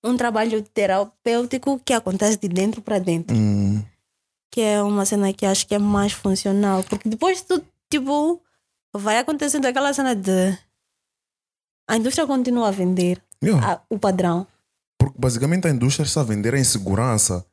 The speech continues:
Speaker 2: disfarçado do quê? Da autoestima.
Speaker 1: Da autoestima.
Speaker 2: É isso que a
Speaker 1: Self-love.
Speaker 2: indústria está a vender.
Speaker 1: Hashtag self-love.
Speaker 2: Yeah, yeah, self-love, you know? É, é,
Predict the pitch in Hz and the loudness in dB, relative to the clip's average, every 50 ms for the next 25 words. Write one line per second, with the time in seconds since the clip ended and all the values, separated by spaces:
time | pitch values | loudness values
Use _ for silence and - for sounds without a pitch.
0 | - - - - 196 - - - 113 113 104 - - 135 123 113 104 92 95 98 | -18 -18 -10 -4 -2 0 0 2 0 0 2 2 2 0 0 0 -2 -2 -2 -2
1 | 92 131 127 113 98 98 104 98 - 117 113 - - - 113 - - - 220 190 | -2 -2 -2 0 0 0 0 0 0 0 -2 -2 -2 -2 0 0 2 2 0 0
2 | - 247 233 226 - - - 226 208 202 202 202 220 233 - _ _ _ _ - | -2 -2 -4 -4 -4 -4 -2 0 0 0 0 0 -2 -4 -8 _ _ _ _ -4
3 | - 123 127 120 - - 117 107 101 104 110 - 123 113 101 117 110 101 104 101 | -2 0 0 0 0 0 0 2 2 0 0 0 -2 0 0 0 0 0 -2 -2
4 | 104 107 104 95 - - - - _ _ _ _ _ _ _ _ _ _ _ - | 0 0 0 -2 -4 -8 -16 -20 _ _ _ _ _ _ _ _ _ _ _ -4
5 | - - - - - - - - - - - _ - - 233 - - - - 240 | -2 0 0 0 0 -2 -2 -4 -6 -10 -10 _ -2 -2 -2 -2 -2 -2 0 0
6 | 226 226 - - - 240 226 233 233 - - 240 226 220 202 120 135 170 151 113 | 0 0 -4 -4 -4 -2 -2 -2 -2 -4 -4 -2 -2 -2 -2 0 0 2 2 2
7 | 95 90 92 113 131 110 98 90 90 - - - 123 123 113 - 135 127 120 120 | 2 0 0 0 0 0 0 -2 -2 0 0 2 2 0 0 -2 -2 -2 0 0
8 | 117 110 98 101 104 113 117 - - - 135 135 139 - - - - - - - | 0 2 0 0 0 0 -2 -2 0 0 0 0 0 -2 -4 -4 -4 -4 -4 -2
9 | - - 123 147 | 0 0 0 0